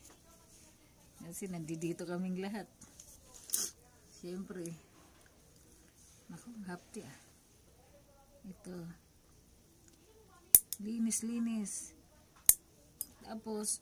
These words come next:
<clears throat> siguro naman, matatapos ko na rin linisin ito dahil huwag na natin iiwanan. Pati kamay,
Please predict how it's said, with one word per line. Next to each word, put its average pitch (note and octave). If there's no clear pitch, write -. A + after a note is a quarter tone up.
<clears throat> B3
siguro A#3+
naman, A#3
matatapos G#3+
ko G#3+
na G#3+
rin G#3
linisin G3
ito F3
dahil E3+
huwag F#3
na G3+
natin F#3+
iiwanan. E3+
Pati -
kamay, E3+